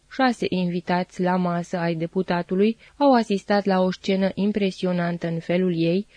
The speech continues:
amintind de întâmplările de acum o sută și mai bine de ani pe atunci, pe aici, prin porturile de la gurile Dunării. Lumânăraru, plângând, fără rușine de el însuși, implora pe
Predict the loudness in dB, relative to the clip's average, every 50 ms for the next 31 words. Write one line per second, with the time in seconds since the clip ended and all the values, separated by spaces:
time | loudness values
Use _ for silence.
0 | -20 -20 -20 _ _ 2 4 4 4 4 2 0 -2 -2 -2 0 0 0 0 0
1 | -2 -4 -2 -2 -2 -2 0 2 2 2 2 2 2 0 0 2 2 0 0 -2
2 | -2 -2 -2 -2 -2 -4 _ -4 -2 -2 -2 -2 -4 -4 -2 -2 -2 -2 -2 -2
3 | -4 -6 -8 -8 -8 -8 -8 -8 -6 -4 -4 -2 -2 -2 -2 -2 -2 -2 -2 -2
4 | -2 -4 -4 -6 -8 -6 -4 -4 -2 0 0 -2 -4 -8 _ _ _ _ 0 0
5 | 2 2 2 2 2 2 2 0 -2 -4 -2 0 0 0 0 0 0 0 0 0
6 | 0 0 0 2 2 2 2 2 2 2 0 2 2 4 4 4 4 2 2 2
7 | 2 2 0 0 -2 -4 -4 -6 -8 -10 _ _ _ _ _ _ _ _ _ 4
8 | 6 6 6 6 6 6 6 6 6 4 4 4 2 2 0 -2 -4 -4 -4 -2
9 | 0 0 0 0 0 0 0 0 -2 -4 -6 -4 0 2 4 4 4 4 2 0
10 | -2 -4 -4 -2 -2 0 0 2 2 2 2 0 0 -2 -4 -4 -4 -4 -4 -4
11 | -4 -4 -6 -8 -4 -2 -2 0 2 4 4 4 4 4 4 2 2 0 0 0